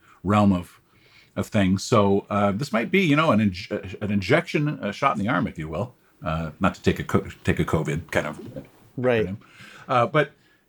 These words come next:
Speaker 1: you know, I, I think this could be a real, I mean, when we
Speaker 2: Mm.
Speaker 1: start seeing old movies remade or old movie stars that really, really, uh, had an impact in the past, uh, bring, bringing them back, I think that's something that, you know, given Hollywood's penchant for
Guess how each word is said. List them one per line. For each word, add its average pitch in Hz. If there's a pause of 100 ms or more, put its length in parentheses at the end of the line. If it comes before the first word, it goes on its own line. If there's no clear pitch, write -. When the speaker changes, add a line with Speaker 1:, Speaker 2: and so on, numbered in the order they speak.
(240)
Speaker 1:
you 185
know, 185
I, 160
I 135
think 214
this 165
could 147
be 117
a 147
real, 117
I 131
mean, 117
when 135
we 196
Speaker 2:
Mm. 180
Speaker 1:
start 185
seeing 165
old 165
movies 131
remade 131
or 104
old 160
movie 151
stars 110
that 110
really, 110
really, 110
uh, 92
had 147
an 120
impact 107
in 87
the 87
past, 120
uh, 92
bring, 120
bringing 202
them -
back, 170
I 196
think 190
that's -
something 120
that, 95 (640)
you 104
know, 90
given 127
Hollywood's 110 (480)
penchant 117
for 92